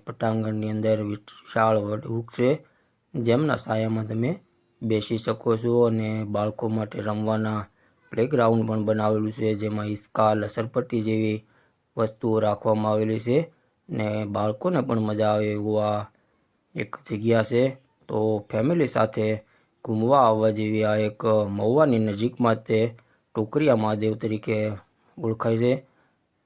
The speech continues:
ને સરસ જગ્યા છે અને શાંતિમય વાતાવરણ છે.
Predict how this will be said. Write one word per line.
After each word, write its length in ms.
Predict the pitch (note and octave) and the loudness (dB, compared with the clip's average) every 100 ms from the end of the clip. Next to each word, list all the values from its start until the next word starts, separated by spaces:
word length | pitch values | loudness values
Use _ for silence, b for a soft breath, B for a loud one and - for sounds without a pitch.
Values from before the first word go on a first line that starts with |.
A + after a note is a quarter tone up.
| - | -6
ને 360 | G#2+ G#2 G#2+ | -4 -2 -4
સરસ 320 | G2+ - D#3 D#3 | -4 0 0 0
જગ્યા 440 | A2+ A2 A#2 G#2+ | 0 2 4 2
છે 160 | G#2+ G#2+ | 0 -2
અને 160 | G#2 | -4
શાંતિમય 640 | - A#2+ C3 D#3 D3 A#2+ | -2 -2 0 0 0 2
વાતાવરણ 560 | A2 G#2+ G#2+ A2 G#2+ G#2 | 2 0 0 0 0 -4
છે. 260 | G2+ B2 | -4 -6